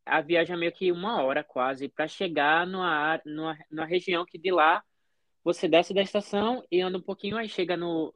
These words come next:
aí tem, eles têm uns ônibus específicos para o estúdio. Então ele é bem afastado, assim, é quase uma, é uma hora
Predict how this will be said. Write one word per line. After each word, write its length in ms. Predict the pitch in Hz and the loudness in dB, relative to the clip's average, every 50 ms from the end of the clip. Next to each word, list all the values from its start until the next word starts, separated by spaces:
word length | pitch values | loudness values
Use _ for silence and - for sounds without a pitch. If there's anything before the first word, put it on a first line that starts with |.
| _ _ _ | _ _ _
aí 140 | 147 151 | 0 0
tem, 200 | 160 _ - 175 | 2 _ -2 -2
eles 220 | 170 - 165 156 - | 0 0 -2 -2 -2
têm 120 | - 185 | -6 -4
uns 180 | 180 180 160 151 | -4 -4 -2 -2
ônibus 360 | 147 143 147 139 135 147 139 | -4 -2 -4 -4 -6 -6 -8
específicos 640 | 147 - - 156 143 - 156 151 - _ 175 170 | -8 -10 -10 -10 -6 -6 -6 -8 -6 _ -8 -8
para 260 | - _ - 160 165 190 | -4 _ 6 6 6 6
o 20 | |
estúdio. 480 | 220 - - - 139 135 127 131 143 _ _ _ _ _ _ _ _ _ - | 2 -2 -4 -4 -2 -2 -2 -6 -10 _ _ _ _ _ _ _ _ _ -8
Então 220 | 165 160 - 185 | -8 -4 0 2
ele 100 | 180 185 | 2 2
é 40 | 190 | 2
bem 340 | 180 151 151 160 180 208 247 | 2 2 2 4 4 2 0
afastado, 400 | 254 - - 269 - - 180 156 | -2 -4 -6 -4 2 4 4 4
assim, 160 | 156 - 170 | 4 0 -8
é 40 | 156 | -2
quase 260 | - 160 160 156 185 180 - | -2 -2 -2 -2 -8 -12 -10
uma, 220 | - 156 165 160 - | -10 -6 -6 -6 -2
é 120 | - 160 156 | -2 -4 -2
uma 220 | 160 175 190 196 | -2 -4 -2 0
hora 480 | 180 151 147 147 165 175 180 170 147 | 2 2 2 2 2 0 0 0 -2